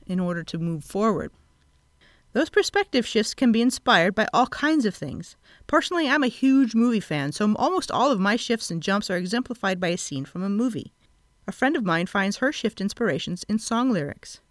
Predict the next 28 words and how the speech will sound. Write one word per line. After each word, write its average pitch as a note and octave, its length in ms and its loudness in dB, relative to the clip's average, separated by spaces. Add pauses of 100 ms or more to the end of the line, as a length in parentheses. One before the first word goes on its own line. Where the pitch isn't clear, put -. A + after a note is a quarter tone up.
(260)
yet F#3 180 4
another E3 300 2
in G#3 160 0
Bible A3+ 320 4
verses. - 480 -6 (500)
I G3 60 -2
don't E4+ 160 0
really E4 160 0
care C4 300 2
where D#3+ 440 0
the C4 80 0
source C4 300 0
of B3 80 -2
your A3 120 0
inspiration B3 520 -2
comes B3+ 260 0
from, C#4+ 300 -2 (300)
just F#4+ 180 0
let G#4 140 4
it G#4+ 100 0
speak - 300 -2
to - 100 -6
you. C3+ 180 -6 (800)
And G#3+ 80 0
above B3+ 300 2
all, F3+ 320 2 (140)
be D4+ 120 0
kind A3+ 460 2